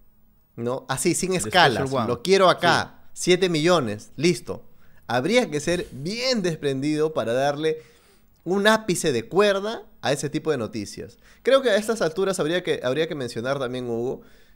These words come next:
Speaker 1: que si bien yo no, yo ya no noto la efervescencia de la gente, por, para empezar, por comprar papel, periódico, ¿no? Entonces, estas
Speaker 2: Sí, ya.
Speaker 1: portadas y tal ya perdieron toda gracia, pues, tío, ¿no? Entonces, claro,
Speaker 2: Sí, ahora son,
Speaker 1: Depor
Speaker 2: como te digo, ahora son ya un meme, pues, ¿no?
Speaker 1: Ojo, eh,
Speaker 2: Sí.
Speaker 1: hay diarios, Hugo,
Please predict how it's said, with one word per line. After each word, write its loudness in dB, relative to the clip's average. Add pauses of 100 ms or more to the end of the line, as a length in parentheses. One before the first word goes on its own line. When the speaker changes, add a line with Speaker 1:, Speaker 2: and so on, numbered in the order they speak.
(120)
Speaker 1:
que -2
si -4
bien -2
yo 0
no, -4
yo 0
ya 4
no 0
noto 0
la 0
efervescencia -2
de -2
la -6
gente, -4
por, -14
para -8
empezar, -4
por -6
comprar 0
papel, -2
periódico, -4
¿no? -10 (240)
Entonces, -4
estas 2
Speaker 2:
Sí, -4
ya. 2
Speaker 1:
portadas 4
y -6
tal 2
ya 2
perdieron 0
toda 4
gracia, 2
pues, -10
tío, -6
¿no? -6
Entonces, -4 (440)
claro, 4
Speaker 2:
Sí, 4
ahora 8
son, 6
Speaker 1:
Depor 4
Speaker 2:
como 2
te 6
digo, 4
ahora 4
son 0
ya 4
un 0
meme, 2
pues, -8
¿no? -10
Speaker 1:
Ojo, 4
eh, 4
Speaker 2:
Sí. 2
Speaker 1:
hay 6
diarios, 4
Hugo, -2